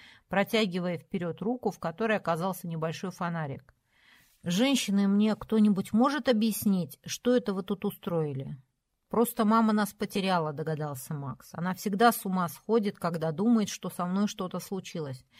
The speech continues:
Никак не может поверить, что я уже взрослый». «Да где тут теряться-то?» Дмитрий искренне засмеялся, переводя взгляд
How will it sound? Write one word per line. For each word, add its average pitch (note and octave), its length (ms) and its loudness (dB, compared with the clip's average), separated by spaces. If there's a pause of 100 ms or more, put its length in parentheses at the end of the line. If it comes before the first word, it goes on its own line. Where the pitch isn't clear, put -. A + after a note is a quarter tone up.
(300)
Никак B3 380 4
не A3+ 80 6
может G#3+ 320 4
поверить, A3 480 2
что - 180 -12
я F3 220 -4
уже E3+ 200 -6
взрослый». D#3+ 800 -8 (600)
«Да F3+ 60 -4
где F3+ 280 0
тут - 200 -4
теряться-то?» F#3+ 720 -2 (180)
Дмитрий G3 520 2
искренне F#3+ 400 -2
засмеялся, F3+ 760 -2
переводя F3+ 480 -2
взгляд F#3 480 -2